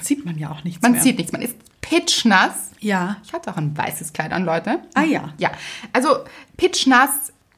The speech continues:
Speaker 2: und man sieht nichts.
Speaker 1: Ja.
Speaker 2: So habe ich versucht, diesen Hahn wieder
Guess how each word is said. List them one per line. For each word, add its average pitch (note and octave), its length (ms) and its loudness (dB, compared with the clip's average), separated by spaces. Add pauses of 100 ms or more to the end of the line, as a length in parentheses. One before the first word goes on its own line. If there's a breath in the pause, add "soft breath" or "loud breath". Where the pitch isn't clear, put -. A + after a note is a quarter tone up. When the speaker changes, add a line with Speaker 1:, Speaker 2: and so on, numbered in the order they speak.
(160)
Speaker 2:
und C#4 300 2
man C4+ 160 4
sieht A#3 280 0
nichts. - 340 -8 (200)
Speaker 1:
Ja. F#3+ 340 -4 (280)
Speaker 2:
So E4+ 280 2
habe D4 140 4
ich - 80 -6
versucht, C#4+ 380 -2 (200)
diesen A#3+ 320 2
Hahn B3 420 2 (400 loud breath)
wieder B3 500 2